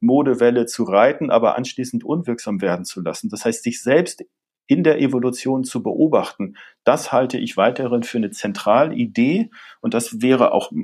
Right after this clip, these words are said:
eine meiner Kernbotschaften, diese Form der Selbstbeobachtung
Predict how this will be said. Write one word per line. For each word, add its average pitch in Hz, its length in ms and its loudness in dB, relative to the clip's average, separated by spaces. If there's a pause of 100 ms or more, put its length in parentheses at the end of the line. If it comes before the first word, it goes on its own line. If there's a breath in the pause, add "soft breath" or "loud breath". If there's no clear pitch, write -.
(120)
eine 156 260 2
meiner 127 300 -2
Kernbotschaften, 131 1080 -6 (320 soft breath)
diese 156 240 0
Form 139 260 2
der 110 140 2
Selbstbeobachtung - 1000 -2